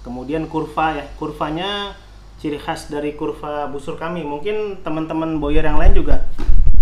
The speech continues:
ada memiliki kurva yang semisal ya, karena yang pasti kita ini membuat busur awalnya melihat daripada busur orang lain. <clears throat> Walaupun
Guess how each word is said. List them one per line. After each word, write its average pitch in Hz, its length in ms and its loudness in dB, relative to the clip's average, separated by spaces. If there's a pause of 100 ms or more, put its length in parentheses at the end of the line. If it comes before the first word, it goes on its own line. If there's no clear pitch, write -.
(380)
ada 151 560 -8
memiliki 147 480 -14
kurva 156 320 -14
yang 143 320 -12
semisal 147 480 -14
ya, 127 160 -16
karena 151 320 -14
yang 135 160 -16
pasti 127 240 -18
kita 143 240 -14
ini 156 320 -14
membuat 147 400 -14
busur 170 400 -14 (640)
awalnya 131 800 -14
melihat 139 560 -16
daripada 131 560 -16
busur 135 400 -16
orang 127 240 -14
lain. 127 200 -16 (360)
<clears throat> - 960 -16
Walaupun 160 640 -14